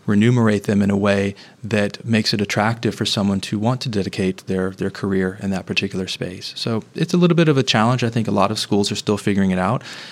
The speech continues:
And hopefully over time, you know, the rankings bodies will also be able to have different ways to, uh, to look at schools from a rankings perspective so that it's not solely based on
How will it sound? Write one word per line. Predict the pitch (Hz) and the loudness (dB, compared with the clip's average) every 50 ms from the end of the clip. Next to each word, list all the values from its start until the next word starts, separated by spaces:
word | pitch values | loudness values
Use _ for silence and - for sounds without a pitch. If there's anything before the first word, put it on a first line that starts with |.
| - - - | -20 -6 -2
And | - 110 98 | -2 2 4
hopefully | 113 120 117 - 127 117 113 | 4 4 4 4 2 4 4
over | 110 107 104 104 | 4 2 2 0
time, | - - 107 101 104 107 107 107 104 98 | 0 2 2 2 4 4 2 2 0 0
you | 101 98 | -2 -4
know, | 98 98 95 | -4 -4 -2
the | 98 | -2
rankings | 95 101 104 101 - 107 104 101 98 - - | 0 0 0 0 2 2 2 2 0 0 0
bodies | 98 95 95 98 98 101 101 - | 2 2 2 2 0 -2 -2 0
will | 98 | 0
also | 85 98 101 101 - - 104 101 98 95 - - - - - - - - - | 2 2 2 2 0 0 0 0 -2 -2 -6 -12 -18 -18 -20 -20 -20 -18 -8
be | 110 107 104 107 | -6 -2 0 2
able | 107 107 101 104 104 | 2 2 2 0 -2
to | - - 107 | -2 -4 -4
have | 98 104 101 101 92 | -4 -2 -4 -2 -2
different | 101 104 - - 101 95 101 | -2 -4 -2 -2 -2 -2 -2
ways | 101 101 101 101 101 101 98 - - | -2 0 0 0 0 0 -2 -2 -4
to, | - - 104 98 98 98 98 98 101 101 | -4 -4 -4 -2 -2 -2 -4 -6 -8 -10
uh, | 98 95 98 98 - | -10 -10 -10 -10 -10
to | - - 101 98 98 117 - _ - | -8 -8 -8 -8 -8 -10 -16 _ -6
look | 123 110 113 110 120 | -2 0 0 0 0
at | 123 - | -2 -2
schools | - - - 110 101 101 98 95 - - | -2 -2 0 0 2 2 0 0 -4 -8
from | - - 104 101 | -6 -2 -2 0
a | 95 | 0
rankings | 95 98 98 104 - 104 101 - - | 2 0 0 0 0 0 -2 0 -2
perspective | - 104 - - 95 95 - - 95 92 | -4 -4 -2 -2 -2 -2 -2 -4 -6 -4
so | - - - 101 | -4 -4 -2 -2
that | 98 92 98 - - - - - - - - - | -2 -2 -4 -6 -6 -12 -18 -18 -20 -20 -14 -12
it's | - 101 - - | -10 -8 -4 -2
not | 104 104 98 92 - - _ - | 0 0 0 0 -2 -8 _ -6
solely | - - - - - 120 107 107 101 101 | -4 -4 -2 0 2 2 2 4 2 2
based | 101 92 95 95 95 92 - - | 0 0 -2 -2 -2 -2 -2 -2
on | 98 92 92 95 | -2 -2 -2 -4